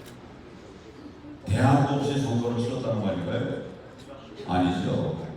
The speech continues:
다 좋은 대안들을 가지고 승부를 해서 대부분 다 이긴 겁니다. 그러니까 지금 자유한국당에는, 자유한국당이 힘들어져가지고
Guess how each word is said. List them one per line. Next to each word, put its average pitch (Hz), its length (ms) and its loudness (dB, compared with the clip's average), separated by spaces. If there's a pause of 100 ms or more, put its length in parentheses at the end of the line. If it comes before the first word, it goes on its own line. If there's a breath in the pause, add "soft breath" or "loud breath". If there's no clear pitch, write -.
(760)
다 - 760 6 (500)
좋은 - 500 10
대안들을 113 540 8
가지고 113 800 4
승부를 101 600 2
해서 82 260 0
대부분 85 360 2
다 107 60 4
이긴 117 360 6
겁니다. - 220 2 (920)
그러니까 143 340 6
지금 131 320 2
자유한국당에는, 95 1120 0 (400)
자유한국당이 110 840 2
힘들어져가지고 - 1040 0